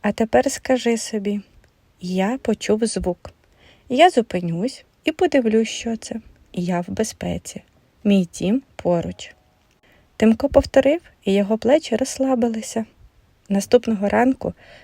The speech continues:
в лісі гримнули двері. Хтось сильно їх зачинив. Тимко здригнувся, але тепер він не тікав.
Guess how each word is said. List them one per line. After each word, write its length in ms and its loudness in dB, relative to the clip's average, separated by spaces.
в 80 2
лісі 320 4
гримнули 500 6
двері. 480 -2
Хтось 360 6
сильно 600 0
їх 280 -4
зачинив. 480 -6
Тимко 320 6
здригнувся, 760 2
але 240 4
тепер 320 -2
він 120 0
не 100 4
тікав. 460 -4